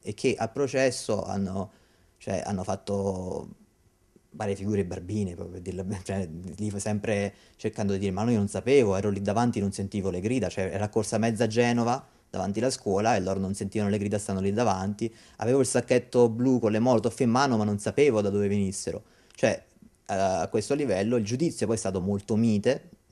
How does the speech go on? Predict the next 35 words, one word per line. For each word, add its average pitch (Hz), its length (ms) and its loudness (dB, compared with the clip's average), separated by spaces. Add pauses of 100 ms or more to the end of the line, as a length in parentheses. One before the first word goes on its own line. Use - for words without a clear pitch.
(340)
eh, 90 320 -6
a 101 80 -6
mio 95 120 -6
avviso, 95 380 -4
a - 20 -2
avviso 92 260 -6
di 98 80 -2
moltissimi, 110 680 -2
insomma, 95 480 -6 (640)
però 117 160 6
ci 131 80 4
sono 120 120 2
state 107 180 0
anche 107 160 0
lì 110 160 2
delle 101 180 2
condanne, 95 640 0 (140)
le 104 80 -8
responsabilità 98 480 -2
sono 104 100 0
state 98 200 -4
accertate, 95 600 0
è - 80 -12
stato 98 200 -4
accertato 107 420 0
per 101 140 -2
fortuna 95 600 -4
che 95 300 -4 (300)
c'erano 95 360 -2
le 98 120 -2
prove 98 240 0
false 95 400 -4
che 92 60 -6
cercavano 92 340 -6
di, 92 180 -6